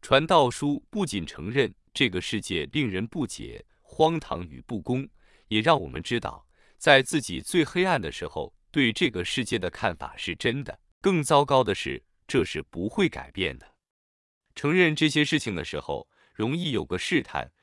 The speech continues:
如果神允许你提出这样尖锐的问题，这个世界的确令人恐惧，看上去已经破碎。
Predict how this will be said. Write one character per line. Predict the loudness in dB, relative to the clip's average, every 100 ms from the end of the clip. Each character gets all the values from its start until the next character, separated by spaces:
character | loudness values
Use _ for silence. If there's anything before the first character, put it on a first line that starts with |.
| _
如 | -4 0
果 | 0 0
神 | -2 -2
允 | -2 -2
许 | -4 -4
你 | -6 -12 -16 _
提 | -4 -4
出 | -4 -2
这 | 2
样 | 2 2 -2
尖 | -2 0
锐 | -2
的 | -4
问 | -6 -8
题， | -14 -16 -16 _ _ _ _
这 | 2 2
个 | 2
世 | -2 -2
界 | -2 -2
的 | -4 -6 -4
确 | 2 2
令 | 2
人 | -2 -6
恐 | -8 -14 -12
惧， | -6 -6 -8 _ _
看 | 2 2
上 | 2 -8
去 | -8 -12 -14 _
已 | -12 -10
经 | -8 -8
破 | -4 -4
碎。 | -4 -8 -14